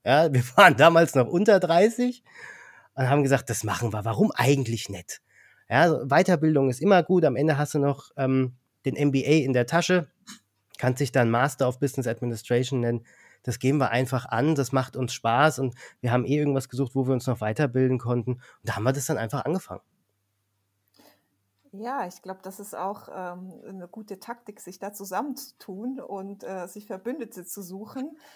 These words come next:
Speaker 2: Das höre ich immer wieder, ähm, dass das, äh, auch so erfolgreiche Teams dann, äh, durch das Studium gehen. Ähm,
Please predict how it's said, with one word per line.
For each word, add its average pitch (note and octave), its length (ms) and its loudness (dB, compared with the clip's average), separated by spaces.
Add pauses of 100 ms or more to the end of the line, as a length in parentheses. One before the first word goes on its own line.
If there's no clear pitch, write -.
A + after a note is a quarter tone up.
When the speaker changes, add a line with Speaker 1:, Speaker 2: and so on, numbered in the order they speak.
(140)
Speaker 2:
Das G3 160 -16
höre B3+ 140 -8
ich C4+ 100 -16
immer A3 280 -8
wieder, A3 600 -10
ähm, G3 520 -14
dass F#3+ 200 -16
das, G#3 380 -12
äh, F3+ 320 -14
auch G3 120 -10
so G3 160 -14
erfolgreiche G3+ 720 -10
Teams D4 500 -10
dann, F#3 320 -8
äh, F#3 200 -12
durch G3 220 -16
das G3+ 180 -16
Studium G#3 460 -12
gehen. G3 420 -12 (500)
Ähm, G#3 840 -10